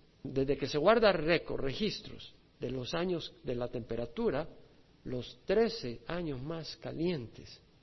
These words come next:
en Estados Unidos han sido en los últimos quince años. Y vemos la, el panorama mundial político, Corea, vemos Irán,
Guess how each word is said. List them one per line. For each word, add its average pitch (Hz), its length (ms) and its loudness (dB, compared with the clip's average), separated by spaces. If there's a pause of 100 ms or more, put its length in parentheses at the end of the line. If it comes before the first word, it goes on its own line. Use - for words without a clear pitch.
(120)
en - 100 -8
Estados 208 340 -4
Unidos 220 200 0
han 156 60 -4
sido 160 160 -4
en 143 80 -4
los 143 100 -4
últimos 139 360 -6 (120)
quince 117 300 -6
años. 131 300 -8 (1120)
Y 139 80 4
vemos 160 320 8
la, 117 260 2 (760)
el 123 140 -2
panorama 127 480 4
mundial 120 440 0
político, - 640 -4 (360)
Corea, 117 680 -2 (440)
vemos 110 360 -4
Irán, 135 640 -2